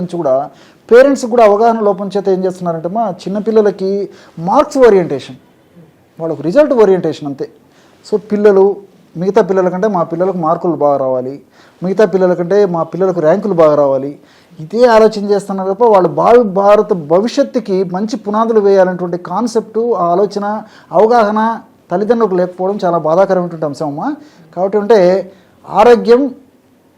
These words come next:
మహాభాగ్యం, ధర్మార్థ కామ మోక్షాణం ఆరోగ్యం మూలమొత్తం. సక్రమైన ఆరోగ్యం లేకపోతే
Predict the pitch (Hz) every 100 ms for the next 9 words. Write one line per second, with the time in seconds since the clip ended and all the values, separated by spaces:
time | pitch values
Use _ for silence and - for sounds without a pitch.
0 | 170 175 254 220 175 151 123 _ _ _
1 | _ _ _ _ _ _ _ _ - -
2 | 127 160 196 233 226 220 208 202 202 -
3 | 208 269 247 220 233 262 240 214 190 185
4 | 175 170 _ _ _ _ - 180 226 254
5 | 240 233 214 240 233 214 208 185 214 240